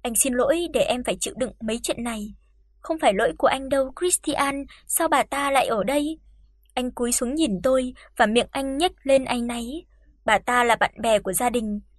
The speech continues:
Tôi cố kìm không phản ứng lại. "Giờ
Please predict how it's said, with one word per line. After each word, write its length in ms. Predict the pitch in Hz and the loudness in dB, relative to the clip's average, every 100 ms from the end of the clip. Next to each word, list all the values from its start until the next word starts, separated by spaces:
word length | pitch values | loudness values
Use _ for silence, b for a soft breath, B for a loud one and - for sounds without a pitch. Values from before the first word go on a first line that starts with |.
| _ _ _ _ _ _ - | _ _ _ _ _ _ 0
Tôi 340 | 247 240 247 | 2 4 4
cố 140 | 247 226 | 2 2
kìm 200 | 330 285 202 | 2 2 2
không 160 | 311 302 | 0 2
phản 180 | 269 | 0
ứng 200 | 175 220 | -2 -2
lại. 300 | 277 294 - - B B - | 0 0 -2 -10 B B 2
"Giờ 300 | 254 226 | 4 4